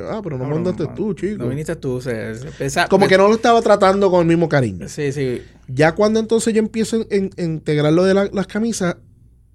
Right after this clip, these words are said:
Speaker 1: pues me abría un poco más el mercado porque
Speaker 2: Sí.
Speaker 1: podía hacer más de una cosa.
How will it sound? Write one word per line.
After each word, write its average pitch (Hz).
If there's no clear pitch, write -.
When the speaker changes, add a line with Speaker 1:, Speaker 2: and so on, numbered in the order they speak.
Speaker 1:
pues 123
me 113
abría 110
un 110
poco 131
más 131
el 151
mercado 160
porque 220
Speaker 2:
Sí. 135
Speaker 1:
podía 120
hacer 131
más 131
de 131
una 117
cosa. 117